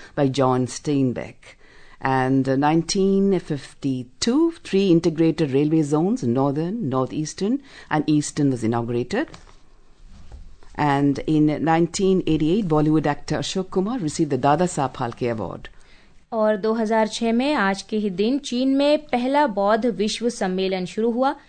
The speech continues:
Speaker 2: दो हज़ार आठ में स्वतंत्र बांग्लादेश बनने के बाद पहली बार चौदह अप्रैल दो हज़ार आठ को भारत और बांग्लादेश के बीच रेल सेवा शुरू हुई। हालांकि उन्नीस सौ पैंसठ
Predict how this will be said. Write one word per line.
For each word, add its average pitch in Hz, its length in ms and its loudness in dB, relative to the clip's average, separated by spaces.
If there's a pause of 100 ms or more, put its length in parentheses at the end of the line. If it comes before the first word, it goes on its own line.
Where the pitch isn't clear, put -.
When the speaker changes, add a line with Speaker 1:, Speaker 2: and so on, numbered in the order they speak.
(240)
Speaker 2:
दो 247 120 6
हज़ार 277 320 0
आठ 240 320 -2
में 277 260 0
स्वतंत्र 240 540 0
बांग्लादेश 196 600 -2
बनने 190 280 -2
के 196 160 -4
बाद 214 380 0
पहली 226 280 0
बार 226 240 2
चौदह 202 400 0
अप्रैल 202 360 0
दो 190 160 0
हज़ार 180 320 -2
आठ 170 280 -2
को 294 200 2 (240)
भारत 254 420 2
और 294 120 2
बांग्लादेश 214 560 0
के 226 160 -2
बीच 240 360 -2
रेल 180 300 0
सेवा 190 300 -2 (100)
शुरू 226 180 -2
हुई। 277 180 -4 (320)
हालांकि 240 340 0
उन्नीस 262 240 0
सौ 269 80 2
पैंसठ 220 380 0